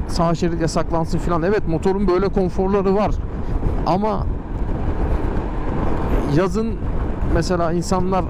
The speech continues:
araç süren insanlar dört tekerlekli, klimalı aracın içerisinde seyahat ederken, e, bizim burada her yerimizden ter akıyor. Yani başımız, vücudumuz, her yer terliyor. Güneşin altındasınız, düşünebiliyor musunuz? Sürekli.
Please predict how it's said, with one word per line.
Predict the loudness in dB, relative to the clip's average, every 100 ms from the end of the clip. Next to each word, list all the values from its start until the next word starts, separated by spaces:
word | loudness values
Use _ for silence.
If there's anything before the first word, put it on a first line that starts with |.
| 0
araç | 2 0
süren | 0 0 2
insanlar | 2 2 2 2 0
dört | 0 0
tekerlekli, | 0 0 0 0 -2 0
klimalı | 0 2 2 0 0 -2 0
aracın | 0 0
içerisinde | 0 0 0 0 0 0
seyahat | 2 2 2 0
ederken, | 0 0 -2 -4 -6 -6 -6 -4 -2 -2 -2 -2
e, | 0 2 0 2
bizim | 2 2 2
burada | 2 2
her | 0
yerimizden | 0 0 0 0 0
ter | 2 0
akıyor. | 0 0 0 0 -2 -2 -2 0
Yani | 2 2 0 0 -2 -4 -4 -4 -2 -2 -2 0 0 0 0 0
başımız, | 0 0 0 0 -2 -4 -2
vücudumuz, | 0 2 2 2 2 0 0
her | 0 0
yer | 0 0
terliyor. | 0 0 2 2 2
Güneşin | 2 0 2 0
altındasınız, | 0 0 0 0 0
düşünebiliyor | 0 0 2 0
musunuz? | 0 -2 -2 -2 -2 -2 -2 -2 0 2
Sürekli. | 2 0 -2 -2